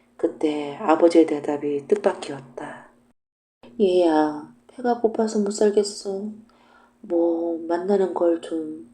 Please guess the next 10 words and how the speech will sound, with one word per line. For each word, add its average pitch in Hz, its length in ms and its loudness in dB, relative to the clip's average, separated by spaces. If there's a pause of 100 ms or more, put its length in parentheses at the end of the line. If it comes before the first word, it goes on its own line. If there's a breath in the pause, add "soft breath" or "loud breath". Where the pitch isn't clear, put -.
(120)
먹어봤으면 180 640 -4
좋겠구나." - 760 -14 (1080 soft breath)
아들은 165 540 -2
그 - 140 -8
말을 160 340 -2
듣자 147 640 -8 (300 soft breath)
단번에 147 640 -6
그간의 156 380 -2
사정을 147 460 -10
알아차렸다. 143 920 -12